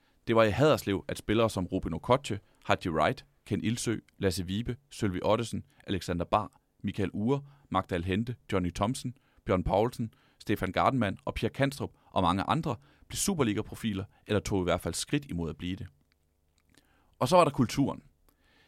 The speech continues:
I Sønderjyske var den team spirit, der burde være en selvfølge i alle klubber, rent faktisk til stede.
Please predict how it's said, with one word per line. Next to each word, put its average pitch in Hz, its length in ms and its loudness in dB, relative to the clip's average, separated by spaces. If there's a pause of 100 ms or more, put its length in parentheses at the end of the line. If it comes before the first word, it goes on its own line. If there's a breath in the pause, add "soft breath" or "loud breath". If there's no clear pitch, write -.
(200 soft breath)
I 127 60 -2
Sønderjyske 151 480 2
var 113 80 4
den 135 180 2
team 147 260 0
spirit, 98 340 0
der - 60 -4
burde 110 300 2
være 90 80 2
en 87 80 -2
selvfølge 101 500 -2
i - 80 -4
alle 147 180 2
klubber, 101 440 -2
rent 104 180 0
faktisk 90 340 -2
til 85 100 -6
stede. 73 340 -6